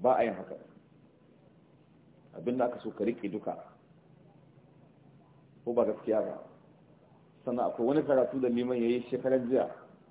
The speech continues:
ko ma jiya, ya ce, "Mata su sani fa, baka za-, baka naka zamani kai na wani fa." Ki zama da miji wurin shekara ashirin kuna tare. Yanzu ya yi wata, ki ce yadda an kai wancan zama kuma yanzu hakan za a yi.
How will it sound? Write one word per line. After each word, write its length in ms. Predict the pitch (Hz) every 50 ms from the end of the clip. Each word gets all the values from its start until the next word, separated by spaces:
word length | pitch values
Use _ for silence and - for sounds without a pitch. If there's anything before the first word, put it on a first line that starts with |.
| - - _ - -
ko 140 | - 127
ma 140 | 131 135 135 127
jiya, 400 | 123 131 135 120 - - - - - - - - - - _ _ - _ _ _ - - - _ - - - - - -
ya 100 | - 131 131 -
ce, 100 | 139 127
"Mata 300 | 131 151 170 165 190 185
su 120 | 151 120 -
sani 200 | - 131 120 117 101
fa, 120 | 98 95 90 90
baka 240 | 127 151 - 131 110
za-, 220 | 107 131 131 - 98 98
baka 220 | 101 147 175 - 127
naka 220 | 123 131 127 117
zamani 320 | 104 113 117 110 107 104 98
kai 140 | - 107 101
na 80 | 101
wani 160 | 101 101 101
fa." 220 | 95 98 87 - - - - - - - - - - - - - - - - - - - - - - - - _ - - - - - - - - - _
Ki 140 | - - 143 147
zama 200 | 175 196 175 151
da 80 | 135
miji 220 | 131 147 151 135 135
wurin 180 | 131 139 139 135
shekara 300 | - 127 - 131 123 117 -
ashirin 240 | - - 110 120 113
kuna 160 | 123 120 104
tare. 240 | - 101 80 80 82 82 - - - - - - - - - - _ _ _ _ - - - - - - - - - -
Yanzu 260 | - 98 107 113 120
ya 100 | 139 139
yi 80 | 139 147
wata, 440 | 147 143 143 139 139 135 120 - - - - - - - - - _ _ _ _ _ _ _ _ _ -
ki 120 | - -
ce 100 | - -
yadda 340 | 143 135 180 180 160 160 - 123
an 100 | 139 131
kai 80 | 135 151
wancan 260 | 143 131 117 113 117
zama 160 | 113 127 120
kuma 200 | 113 - 120 127 123
yanzu 140 | 113 104 107
hakan 400 | 107 107 110 - - 110 104 98
za 100 | 101 101
a 60 | -
yi. 60 | -